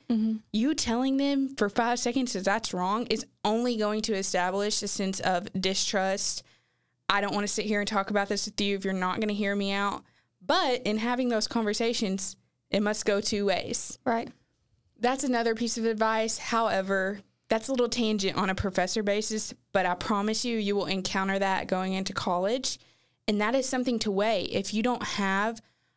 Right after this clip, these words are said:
Speaker 2: a strong enough moral compass to withstand your own values and withstand your own religion and practices, and you, those are important to you, then you should consider a Christian college.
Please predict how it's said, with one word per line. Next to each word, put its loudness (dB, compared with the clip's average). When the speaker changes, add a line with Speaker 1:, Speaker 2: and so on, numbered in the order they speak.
Speaker 2:
a 0
strong 0
enough -2
moral 2
compass 0
to 0
withstand 0
your 0
own 0
values 0
and 0
withstand 0
your 0
own 0
religion 0
and -2
practices, 0
and 2
you, 0
those 2
are 0
important 0
to 0
you, 0
then 2
you 0
should 0
consider 0
a -6
Christian -2
college. -2